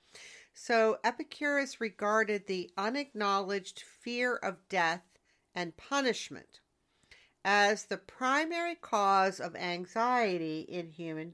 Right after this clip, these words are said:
beings, and anxiety in turn as the source of extreme and irrational distress. This is very interesting to me because as,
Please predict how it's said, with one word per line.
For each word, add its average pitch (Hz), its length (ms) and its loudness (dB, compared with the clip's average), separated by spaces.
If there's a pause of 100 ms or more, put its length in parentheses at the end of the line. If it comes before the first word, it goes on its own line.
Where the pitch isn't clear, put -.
beings, 214 800 -4
and 196 680 -4 (920)
anxiety 175 1120 2
in 165 260 -8
turn 170 680 -2 (140)
as 170 300 -4
the 175 180 -12
source 220 800 -2
of 175 160 -6
extreme 202 880 -6 (500)
and 180 220 -4
irrational 170 840 -6
distress. - 720 -10 (640)
This 349 240 -8
is 403 240 -10
very 240 300 2
interesting 170 720 -8
to - 120 -12
me - 80 -18 (200)
because 233 600 0 (1000)
as, 185 200 -6